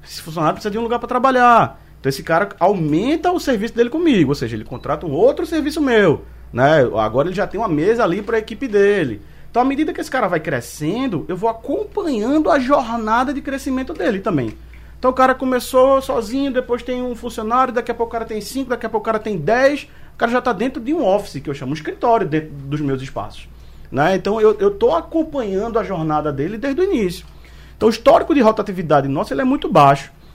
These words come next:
né? A gente perde cliente por alguns motivos específicos. Por exemplo, ou o cara quebra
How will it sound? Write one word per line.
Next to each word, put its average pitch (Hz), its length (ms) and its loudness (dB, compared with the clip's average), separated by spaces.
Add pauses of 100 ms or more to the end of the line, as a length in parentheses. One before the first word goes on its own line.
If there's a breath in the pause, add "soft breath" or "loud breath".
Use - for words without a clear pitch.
(140 soft breath)
né? 120 480 0 (320 soft breath)
A - 40 -10
gente 208 240 -4
perde 254 500 2
cliente 214 760 -2 (360 soft breath)
por 196 100 0
alguns 208 200 0
motivos 233 400 -4
específicos. 196 720 -2
Por 170 180 -6
exemplo, 127 400 -2 (240)
ou 185 120 6
o 208 40 6
cara 202 200 2
quebra 170 340 -6